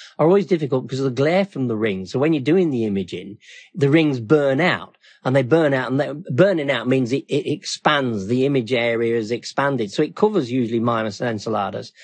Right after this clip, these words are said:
Whereas as the rings aren't putting as, putting out as much light now 'cause they're closing up, it becomes easier to see Mimas and Enceladus. So, uh, I'm looking forward to that because I have imaged them, but they're really tricky because they're so close to the rings themselves.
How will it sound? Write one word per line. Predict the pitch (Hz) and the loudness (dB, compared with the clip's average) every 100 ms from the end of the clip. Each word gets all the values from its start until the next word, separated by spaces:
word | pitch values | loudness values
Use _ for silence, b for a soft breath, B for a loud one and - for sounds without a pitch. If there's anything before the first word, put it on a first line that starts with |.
| B B | B B
Whereas | 156 151 139 165 | 2 4 4 2
as | 180 | 0
the | 143 | -2
rings | 143 170 151 139 | 0 2 2 2
aren't | 147 - | 0 -2
putting | 131 135 139 135 | -4 -2 0 -2
as, | - 127 127 - | -4 -6 -6 -4
putting | - 131 131 | -2 0 -2
out | 127 | -2
as | 120 | -2
much | 127 185 127 | -4 -2 0
light | 160 180 | 0 0
now | 190 196 | -6 -10
'cause | - | -8
they're | 127 | -4
closing | 139 123 104 127 | -2 -2 -2 -2
up, | - - B B - | -2 -4 B B -6
it | - | -4
becomes | 135 170 151 135 | 2 2 4 2
easier | 202 180 113 92 | 2 2 -2 -4
to | 123 | -6
see | - 139 | -2 0
Mimas | 131 139 139 135 - b b | 2 2 0 -4 -10 b b
and | 147 | -2
Enceladus. | 151 139 151 196 214 104 101 - b - | 0 0 0 0 0 -4 -10 -20 b -6
So, | - 135 131 123 | 0 2 2 0
uh, | 127 127 143 | 0 0 0
I'm | 180 | 2
looking | 202 143 | 0 0
forward | 165 196 - | 2 2 0
to | |
that | 104 - | -6 -6
because | 127 135 | -2 -2
I | 143 | 0
have | 208 139 | 0 2
imaged | 185 156 117 | 2 0 -2
them, | 113 98 | -6 -4
but | 123 | -4
they're | 131 131 | -2 0
really | 143 202 165 | 2 2 0
tricky | 117 180 - 101 - B B B 135 | -2 -4 -4 -8 -10 B B B -6
because | 135 147 131 | -4 -2 -2
they're | 139 | 0
so | 147 135 | 0 2
close | 147 131 - | 0 -2 -2
to | |
the | 127 123 | -4 -2
rings | 131 120 | -2 -2
themselves. | 127 113 - - 104 | -4 -4 -4 -6 -10